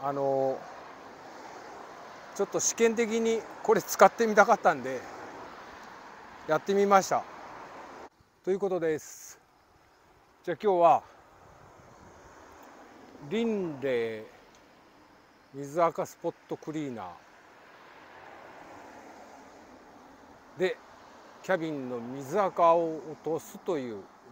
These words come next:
動画でした。これね、よかったら使ってみてくださいね。おすすめします。はい、じゃあ今日の動画良かったと思ったら、高評価と、いいね、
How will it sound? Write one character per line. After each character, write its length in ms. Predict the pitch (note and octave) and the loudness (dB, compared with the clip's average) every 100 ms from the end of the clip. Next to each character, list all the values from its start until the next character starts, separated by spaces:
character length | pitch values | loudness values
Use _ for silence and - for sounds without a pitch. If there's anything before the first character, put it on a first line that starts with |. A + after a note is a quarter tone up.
| B2+ | -6
動 100 | F3 | -2
画 100 | F#3 | -2
で 80 | F#3 | -2
し 80 | - | -6
た。 80 | |
こ 40 | - - - - - - - - - - - - - - G#2+ | -10 -12 -20 -20 -20 -20 -20 -20 -20 -20 -20 -20 -20 -20 -16
れ 80 | B2+ | -10
ね、 140 | E3+ D#3+ - - _ _ _ | -8 -10 -16 -20 _ _ _
よ 80 | C#4 | -2
か 60 | G3+ | 0
っ 40 | |
た 80 | G#3+ | 2
ら 80 | E3+ | 0
使 140 | - | -4
っ 60 | D#3+ | -2
て 80 | |
み 100 | E3 | -4
て 80 | D3+ | -4
く 80 | C#3 | -2
だ 100 | C#3 | -2
さ 100 | B2+ | -4
い 80 | A2+ | -10
ね。 240 | G2 F#2+ F#2 _ _ | -12 -16 -20 _ _
お 60 | C#3+ | -14
す 140 | E3+ | -12
す 100 | C3+ | -10
め 140 | D3+ B2 | -10 -10
し 100 | A#2 | -14
ま 100 | G2 | -18
す。 220 | - - _ _ _ _ _ _ _ _ _ _ - - _ _ | -20 -20 _ _ _ _ _ _ _ _ _ _ -20 -20 _ _
は 80 | F3 | -2
い、 100 | F#3+ - F3+ | -2 -6 -2
じ 120 | G3+ | 0
ゃ 40 | |
あ 40 | - | 4
今 120 | A#3+ | 4
日 60 | A3+ | 4
の 100 | F#3+ | 4
動 180 | F#3 F3+ | 4 4
画 140 | E3+ | 4
良 100 | F#3 | 2
か 120 | G3+ | -4
っ 20 | F#3 | -4
た 140 | - F3+ | -2 -2
と 320 | F#3+ F#3 F#3 | 0 2 0
思 220 | F#3 G3 | 0 -2
っ 20 | G3 _ - | -2 _ -2
た 80 | A3+ | 2
ら、 640 | A3 G3+ F#3 E3+ E3 D#3+ - | 4 4 6 6 6 4 2
高 180 | D#3+ D3 | 0 2
評 220 | D3 C3 | 0 -2
価 120 | B2 | -4
と、 240 | B2 A#2 - - - - - - - - - - - | -4 -6 -8 -20 -20 -20 -20 -20 -20 -20 -20 -20 -10
い 120 | F#3 F3 | -2 -2
い 20 | |
ね、 120 | C3+ | -2